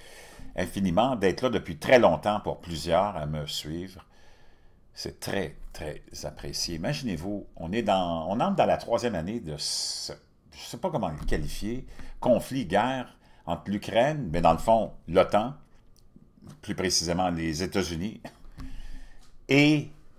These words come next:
Vladimir Poutine. Encore quelqu'un qu'on démonise, hein ? C'est comme ça qu'on fonctionne dans le globalisme et le mondialisme. On démonise Donald Trump. Donald Trump, on met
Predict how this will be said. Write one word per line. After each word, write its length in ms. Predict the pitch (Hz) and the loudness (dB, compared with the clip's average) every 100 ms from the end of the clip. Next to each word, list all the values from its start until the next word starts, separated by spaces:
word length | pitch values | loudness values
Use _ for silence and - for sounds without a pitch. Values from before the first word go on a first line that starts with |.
| - - - - - - | -16 -16 -18 -20 -20 -18
Vladimir 720 | - 71 95 78 80 85 82 | -12 2 2 2 -2 -2 -2
Poutine. 480 | - 73 - 78 73 | -6 -10 -6 -4 2
Encore 340 | 95 101 123 - | 6 10 10 10
quelqu'un 480 | 101 95 120 127 | 4 4 4 4
qu'on 300 | 123 104 95 | 4 4 4
démonise, 720 | 85 104 92 90 110 139 117 87 | 4 4 4 4 0 -2 -4 -2
hein ? 260 | 107 143 147 - - _ _ - _ _ _ _ _ | -2 -4 -10 -20 -20 _ _ -20 _ _ _ _ _
C'est 220 | - - - | -2 0 2
comme 160 | 92 | 2
ça 180 | - - | 4 6
qu'on 180 | - 90 | 6 6
fonctionne 480 | - 85 - 151 156 | 6 4 4 2 6
dans 140 | 104 | 4
le 40 | 85 | 6
globalisme 600 | 92 85 85 107 - 90 | 6 8 6 4 0 -2
et 20 | |
le 60 | 82 | 0
mondialisme. 720 | 87 85 82 82 139 - 90 | 2 2 2 2 0 0 0
On 120 | 80 | 2
démonise 880 | 98 95 92 101 101 90 76 71 65 | 2 4 2 2 -2 -4 -8 -10 0
Donald 360 | - 123 117 104 | 8 8 8 4
Trump. 400 | 143 143 147 95 | 2 2 2 0
Donald 320 | 110 110 107 | 2 4 2
Trump, 220 | - 123 110 | 4 4 6
on 100 | 90 | 4
met 260 | 95 - | 4 0